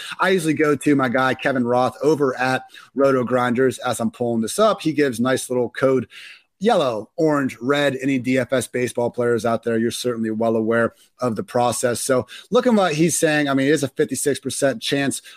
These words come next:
of precipitation, but the wind speeds, at least per Kevin and Google, are still only at ten miles per hour. So yes, if we see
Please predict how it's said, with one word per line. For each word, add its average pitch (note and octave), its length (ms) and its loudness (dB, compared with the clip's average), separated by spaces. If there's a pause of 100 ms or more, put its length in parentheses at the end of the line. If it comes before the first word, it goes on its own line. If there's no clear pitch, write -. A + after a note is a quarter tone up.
of E3 180 0
precipitation, D3+ 840 0
but C3+ 160 -2
the C#3+ 120 2
wind B3+ 320 2
speeds, F3 360 2
at C#3 100 -2
least E3+ 200 0
per D3+ 200 0
Kevin D3+ 380 0
and C3+ 320 -8
Google, D3+ 480 2 (180)
are F3 200 2
still D#3+ 400 2
only C#3+ 200 0
at C3+ 180 0
ten C3+ 200 0
miles B2 300 0
per A#2 160 -4
hour. G#2 280 -6
So A2+ 200 -4
yes, C3+ 400 0
if E3+ 180 -2
we C4+ 120 6
see C#4+ 420 2